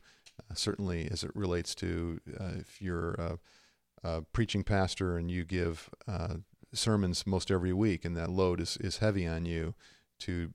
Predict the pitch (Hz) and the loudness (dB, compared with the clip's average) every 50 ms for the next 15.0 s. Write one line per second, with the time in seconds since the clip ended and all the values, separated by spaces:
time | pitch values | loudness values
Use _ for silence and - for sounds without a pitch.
0 | - _ - 117 107 101 95 87 - - 110 101 92 92 95 101 104 101 90 - | -8 _ 2 4 6 6 4 4 2 2 2 2 2 4 6 6 8 6 6 4
1 | - - 95 85 - 85 82 82 85 85 82 82 82 78 - - 92 - - 71 | 0 -2 -2 -2 -2 -4 -4 -2 -2 -2 0 -2 -2 -4 -4 -6 -6 -8 -6 -6
2 | 78 - - - - - - - 110 98 - 104 90 87 85 85 - - - - | -6 -4 -4 -6 -6 -4 -2 0 0 2 2 0 0 0 -2 -2 -2 -4 -6 -2
3 | - 101 98 92 - - - - - - - - - - _ _ _ _ _ 107 | 2 2 4 4 2 0 -2 -2 -4 -4 -6 -8 -16 -20 _ _ _ _ _ 6
4 | 104 98 107 - - 107 104 101 95 95 90 - 95 92 - 107 98 - - 104 | 6 6 6 6 4 2 0 0 -4 -6 -4 -4 -4 -2 2 2 2 4 2 2
5 | - - 92 - - 107 101 95 85 80 80 78 - - _ - - 85 80 - | 2 0 -4 -4 0 0 0 2 0 -2 -4 -6 -8 -12 _ -8 -6 -6 -6 -6
6 | - - - 123 117 107 90 82 - - 104 90 - 98 87 85 85 104 113 117 | -2 2 4 6 6 6 4 2 2 0 0 0 0 -2 -4 -2 2 4 6 6
7 | 101 85 80 - - - 85 - - - 87 87 85 85 87 87 - 87 - - | 6 4 2 0 -2 -4 -8 -6 -4 -2 -2 -2 -2 -2 -2 -4 -4 -6 -8 -8
8 | - 98 87 82 - 92 85 95 92 90 87 - - - - - 92 82 80 - | -6 -6 -6 -6 -6 -6 -4 -2 -2 -2 -2 -4 -8 -10 -10 -10 -8 -8 -8 -8
9 | - - - - - - - - _ _ _ - 104 101 98 95 90 - - 98 | -10 -12 -14 -18 -20 -20 -20 -20 _ _ _ 2 4 4 4 2 0 -2 -4 -2
10 | 90 95 95 - - 87 - - 90 82 85 - 92 90 90 92 92 90 85 90 | -2 0 0 0 -2 -4 -4 -2 -2 -2 -2 -4 -4 -2 0 0 0 0 0 2
11 | 90 87 85 80 - - 104 98 - - 90 90 85 82 87 - - - 90 92 | 2 2 0 -2 -4 -8 -10 -8 -6 -4 -4 -4 -4 -4 -6 -6 -6 -6 -4 -2
12 | 92 92 - - - 87 85 85 - - - - 87 82 80 - - - - 87 | 0 0 -2 -2 0 -2 -2 0 -2 -4 -4 -4 -4 -4 -4 -6 -12 -14 -10 -8
13 | 85 85 90 92 87 - 90 87 87 - - - 92 92 90 - 82 - - - | -8 -6 -6 -6 -2 2 2 2 2 2 2 4 4 4 4 2 -2 -2 -2 -2
14 | - - - - - - 98 95 - - 92 87 - 90 82 - - - - | -2 -2 -4 -4 -2 0 0 0 0 0 -2 -2 -2 -4 -4 -4 -4 -6 -8